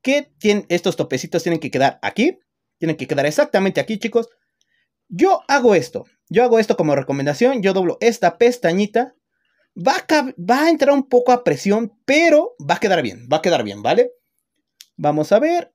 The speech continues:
y aquí vamos a embonarlo. Eh, ve, ve esto, ve esto, clases de reparación con el buen Yue.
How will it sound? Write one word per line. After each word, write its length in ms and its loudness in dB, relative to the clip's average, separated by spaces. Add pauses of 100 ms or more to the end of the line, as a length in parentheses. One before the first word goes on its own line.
y 180 0
aquí 280 0
vamos 320 -2
a 40 -8
embonarlo. 680 0 (3250)
Eh, 240 0
ve, 320 -2
ve 140 4
esto, 520 -2 (680)
ve 200 0
esto, 260 0
clases 300 2
de 80 4
reparación 640 0
con 320 4
el 140 2
buen 420 4
Yue. 440 2